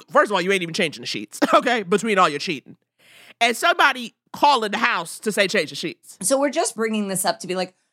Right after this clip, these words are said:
Speaker 2: Herbie not only has business issues, he also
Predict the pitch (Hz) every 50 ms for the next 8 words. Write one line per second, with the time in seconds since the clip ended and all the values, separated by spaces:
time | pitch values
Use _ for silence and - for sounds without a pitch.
0 | _ _ _ 247 269 277 285 294 339 349 339 285 - - - 277 226 226 - -
1 | - 220 226 226 226 220 214 214 214 202 185 180 160 165 190 202 208 202 185 185
2 | 180 175 160 - - - 156 151 - - 165 156 147 143 143 - - 240 220 214
3 | - 214 254 285 277 - - 214 196 190 185 185 175 175 -